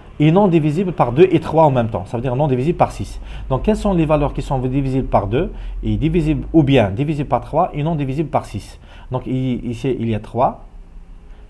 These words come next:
et il y a, il y a le huit. Ouais, euh, donc, il y a deux éléments, c'est trois et huit qui vérifient le critère.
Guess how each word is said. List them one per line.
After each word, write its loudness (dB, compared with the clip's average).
et -2
il -2
y 2
a, 0
il 0
y 4
a 4
le 4
huit. 0
Ouais, -8
euh, -12
donc, -4
il 2
y 4
a 4
deux 6
éléments, 4
c'est -8
trois 4
et 4
huit 0
qui -4
vérifient -2
le -6
critère. 0